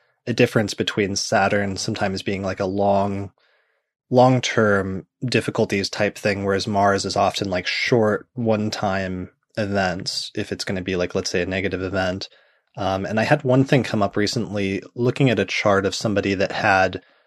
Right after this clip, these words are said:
a gambling problem, then, like, a, a gambling addiction issue, and he had, like, Mars in a day chart in the second house, and that seemed to be, like, one of the main culprits,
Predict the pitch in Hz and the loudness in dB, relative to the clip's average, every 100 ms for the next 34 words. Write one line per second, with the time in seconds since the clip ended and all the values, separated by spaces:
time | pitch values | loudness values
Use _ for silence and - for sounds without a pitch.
0 | _ - 107 107 107 117 98 90 90 98 | _ -8 2 4 4 2 2 0 -6 -10
1 | _ - 87 85 92 90 95 98 - - | _ 0 2 2 -2 -6 -8 -14 -16 -12
2 | - 98 98 98 - 113 101 98 101 92 | -8 -6 -6 -6 -6 -2 0 0 -2 -2
3 | 90 95 - 101 95 90 - 95 92 95 | -4 -4 -4 -4 -4 -4 -2 -2 -2 -4
4 | 95 117 110 104 98 104 117 113 101 98 | -2 0 0 0 0 2 4 2 -2 -2
5 | 92 95 - 101 85 92 - 87 95 - | 0 0 0 0 -2 -4 -4 -4 -4 -6
6 | 107 98 85 - 98 87 - 101 98 98 | -4 -2 -2 -4 -4 -6 -4 -4 -4 -2
7 | 87 - - 104 98 90 98 92 87 92 | -2 -4 -6 -4 -2 -4 -4 -4 -4 -2
8 | 101 104 95 90 - | 0 2 2 0 -2